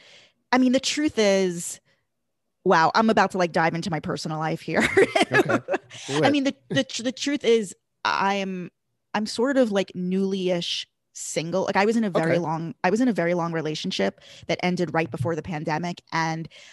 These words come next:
Speaker 1: then eventually I got to the point where I was ready to start dating and, you know, sort of experimenting with the dating apps. And now I've reached the point where I'm like,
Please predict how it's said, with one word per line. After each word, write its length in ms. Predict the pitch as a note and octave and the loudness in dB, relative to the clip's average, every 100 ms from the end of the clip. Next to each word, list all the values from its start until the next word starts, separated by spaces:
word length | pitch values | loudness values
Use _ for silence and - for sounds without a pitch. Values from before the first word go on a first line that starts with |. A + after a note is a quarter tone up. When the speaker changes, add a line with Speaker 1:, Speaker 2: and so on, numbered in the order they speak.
| - _ _ _ _ - | -20 _ _ _ _ -6
Speaker 1:
then 400 | G3 G#3+ G3+ F#3+ | 2 4 4 0
eventually 340 | F#3+ F3 E3+ F3+ | 0 0 0 0
I 20 | |
got 140 | E3 D#3+ | 0 -2
to 80 | |
the 60 | E3+ | -4
point 140 | F3+ | -4
where 60 | D#3 | -4
I 20 | |
was 80 | D#3+ | -2
ready 140 | D#3+ | -4
to 40 | D#3+ | -4
start 220 | - D#3 | -6 -4
dating 400 | B3+ B3+ A#3 G3+ | 0 2 2 0
and, 320 | F3 E3+ D#3+ - | -2 -2 -6 -6
you 120 | G3+ | -2
know, 300 | F#3 E3 D3+ _ _ _ _ _ F#3 | 0 0 -2 _ _ _ _ _ -10
sort 240 | - F3+ | -4 -2
of 80 | F3 | -4
experimenting 540 | - - D3+ D#3+ D3+ | -6 -4 -4 -4 -6
with 80 | D#3+ | -6
the 40 | D#3+ | 0
dating 280 | A3+ A#3 G#3+ | 2 2 2
apps. 400 | G3+ F#3+ - - | 2 2 -2 -6
And 320 | F#3 F3 F3+ F#3+ | -2 0 0 0
now 380 | G#3 B3 B3+ | 2 4 2
I've 180 | A#3+ F#3 | 0 -2
reached 240 | F3 - - | -4 -8 -8
the 80 | |
point 560 | E3 - F3+ F3 E3 D#3 _ - _ | -10 -4 -4 -2 -4 -10 _ -20 _
where 440 | E3 F#3 E3+ E3 | 0 2 4 2
I'm 100 | - | 0
like, 200 | F3+ F3+ | 0 -2